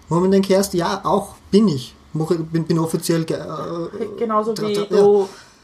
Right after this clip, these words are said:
Speaker 2: dunkelblond
Speaker 1: Ja.
Speaker 2: bist und Patrick.
Speaker 1: Ja, und relativ klein und gelernter Gartencenterkaufmann. Ich meine, das haben wir ausgesucht, aber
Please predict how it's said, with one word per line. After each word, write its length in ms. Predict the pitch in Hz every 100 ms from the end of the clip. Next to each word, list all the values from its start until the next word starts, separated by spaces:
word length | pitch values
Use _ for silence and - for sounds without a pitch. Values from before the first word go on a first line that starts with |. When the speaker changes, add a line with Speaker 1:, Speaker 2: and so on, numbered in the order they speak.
| -
Speaker 2:
dunkelblond 500 | 262 277 - 226 233
Speaker 1:
Ja. 240 | 196 311 427
Speaker 2:
bist 300 | - - -
und 320 | 214 214 214
Patrick. 480 | 233 269 - - -
Speaker 1:
Ja, 220 | 214 254
und 260 | 226 202 196
relativ 400 | 190 208 214 196
klein 380 | 170 170 226 247
und 340 | 214 214 202 202
gelernter 320 | 180 185 190
Gartencenterkaufmann. 1040 | 170 151 202 196 202 196 165 185 208 220 220
Ich 80 |
meine, 140 | 185 175
das 100 | 165
haben 100 | 156
wir 60 | 143
ausgesucht, 380 | 147 - 208 196
aber 460 | 180 185 180 214